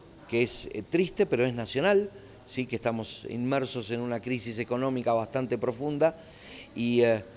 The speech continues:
un estudio revelaba que el año pasado el cuarenta por ciento,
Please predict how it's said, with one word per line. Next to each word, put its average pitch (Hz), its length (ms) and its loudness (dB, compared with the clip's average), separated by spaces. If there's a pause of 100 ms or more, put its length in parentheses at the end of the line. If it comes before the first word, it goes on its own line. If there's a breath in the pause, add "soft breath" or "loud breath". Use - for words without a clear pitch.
(160 loud breath)
un 139 140 0
estudio 165 560 4
revelaba 139 500 4
que 110 100 -2
el 120 100 2
año 139 180 -2
pasado 147 500 2 (480 loud breath)
el 127 140 2
cuarenta 143 540 2
por 135 160 -4
ciento, 147 560 -2